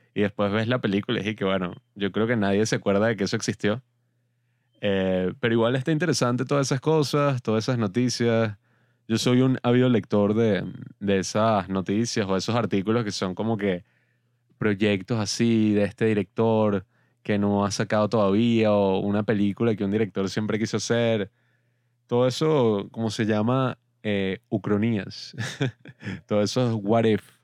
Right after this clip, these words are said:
Como, mira, ¿qué hubiera pasado si este, no sé, Darren Aronofsky hubiera hecho una adaptación de Batman año uno? O si, no sé.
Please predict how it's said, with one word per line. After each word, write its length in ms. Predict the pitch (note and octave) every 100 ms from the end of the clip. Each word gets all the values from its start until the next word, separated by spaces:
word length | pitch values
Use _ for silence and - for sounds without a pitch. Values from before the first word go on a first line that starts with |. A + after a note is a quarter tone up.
| _
Como, 280 | - F#2+ F#2
mira, 280 | G2+ A2 G2
¿qué 120 | -
hubiera 140 | G2+
pasado 380 | A2 G2+ A2 G#2+
si 140 | G#2
este, 440 | A2 - A#2 A2 G2
no 80 | G2+
sé, 280 | - G#2 - _ _ _ _ _
Darren 380 | - G#2+ G#2+ A#2
Aronofsky 500 | A#2+ G#2+ G#2+ G#2 -
hubiera 220 | A#2+ A#2
hecho 220 | A#2 - A#2+
una 120 | A#2+
adaptación 400 | A#2+ G#2 - G2+
de 60 |
Batman 640 | G#2+ A2 G#2 A2+ A#2 A2 G2+ _ _ _ _ _ _
año 340 | - A2+ A#2 A#2
uno? 720 | B2+ B2+ A#2+ A2+ G#2+ G2+ A2
O 140 | - G2+
si, 440 | - G2+ G2 G2
no 80 | F#2+
sé. 260 | G#2 A2 F#2+